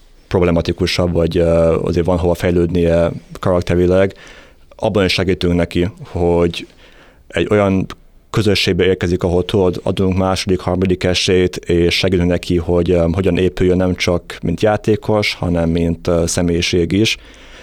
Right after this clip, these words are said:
Úgyhogy szerintem ilyen szempontból nagyon pozitív fejlődéseink voltak több játékosnál, nyilván nem fogok mondani neveket,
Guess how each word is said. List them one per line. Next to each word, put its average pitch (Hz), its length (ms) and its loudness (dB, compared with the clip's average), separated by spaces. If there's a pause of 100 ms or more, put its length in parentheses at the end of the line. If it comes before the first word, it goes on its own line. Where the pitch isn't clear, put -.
(200)
Úgyhogy 107 340 2
szerintem 113 440 0
ilyen 120 180 2
szempontból 107 420 0
nagyon 104 260 2
pozitív 92 460 -2
fejlődéseink 92 760 0
voltak 87 420 0
több 92 180 -2
játékosnál, 90 880 -2
nyilván 90 260 0
nem 90 100 0
fogok 85 160 -6
mondani 87 220 0
neveket, 90 560 -2